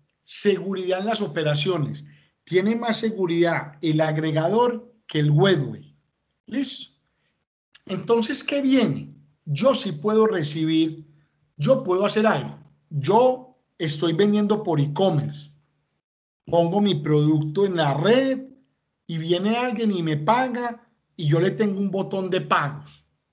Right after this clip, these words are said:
Inmediatamente esa plata va a viajar al intermediario del mercado cambiario. Digamos que yo estoy con Davivienda. Entonces a Davivienda van a llegar esos recursos.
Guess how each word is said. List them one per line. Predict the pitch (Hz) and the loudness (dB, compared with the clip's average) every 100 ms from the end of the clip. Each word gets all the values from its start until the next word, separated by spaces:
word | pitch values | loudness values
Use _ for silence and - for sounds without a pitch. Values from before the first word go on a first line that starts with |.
| _ _ _ _ _ _ | _ _ _ _ _ _
Inmediatamente | 175 185 190 202 208 220 220 262 277 294 262 - 233 220 - - _ - | -6 -2 0 0 2 2 0 -2 0 0 -4 -4 -6 -6 -10 -20 _ 2
esa | 190 185 226 220 - | 2 4 -2 -4 -8
plata | 247 262 254 226 | -4 -4 -2 -4
va | 202 170 | -2 -2
a | 156 | -2
viajar | 160 190 208 196 214 185 151 - - _ _ _ _ _ _ _ _ - | 0 0 2 4 4 2 -2 -12 -20 _ _ _ _ _ _ _ _ -8
al | 190 165 | -2 -2
intermediario | 160 143 147 156 156 156 156 | 0 -4 -2 -2 0 0 0
del | 180 | -2
mercado | 175 147 147 151 | -6 -4 -2 -2
cambiario. | 156 165 180 156 | -2 2 2 2
Digamos | 139 147 175 - | -2 -4 -6 -8
que | 160 | -8
yo | 143 | -6
estoy | 147 180 | -6 -10
con | 160 180 | -8 -4
Davivienda. | 156 131 127 156 175 143 - - - _ _ _ _ _ _ - | -2 -2 -4 -2 -2 -2 -6 -14 -20 _ _ _ _ _ _ -14
Entonces | 147 226 233 | -2 0 4
a | 220 | 4
Davivienda | 185 180 226 240 202 | 4 2 0 0 0
van | 175 | 0
a | 190 | -2
llegar | 196 160 156 | -4 -4 -2
esos | 165 214 | -2 -2
recursos. | 175 147 147 196 156 - - - | -2 -4 0 0 0 -4 -12 -20